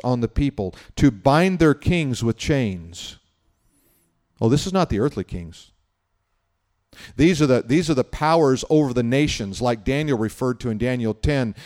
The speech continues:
about the prince of Persia and the prince of Greece. I'm there to bind something. I'm there to stop the activity of the enemy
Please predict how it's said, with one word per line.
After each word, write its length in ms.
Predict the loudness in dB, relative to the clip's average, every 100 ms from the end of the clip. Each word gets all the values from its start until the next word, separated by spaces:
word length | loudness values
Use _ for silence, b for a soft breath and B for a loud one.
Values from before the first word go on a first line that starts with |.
| B
about 260 | -2 0 0
the 80 | -4
prince 380 | -4 -4 -2
of 160 | -4 -6
Persia 480 | -2 -2 -2 -4 -6
and 140 | -6
the 60 | -8
prince 320 | -4 -6 -4
of 140 | -8 -6
Greece. 580 | -4 -4 -6 -10 -14 -20 _ _ _ _ _ _ b b
I'm 220 | 0 4
there 240 | 6 6 6
to 160 | 0
bind 480 | 0 0 0 0 -4
something. 640 | -2 -2 -2 -8 -10 -14 _ _ _ _ _ _ _ _ _ b b
I'm 140 | 2
there 160 | 4 4
to 100 | 2
stop 580 | -2 0 4 4 2
the 140 | 2 2
activity 560 | 2 0 0 0 0
of 100 | 0
the 200 | 0 -2
enemy 500 | -2 -2 0 0 -2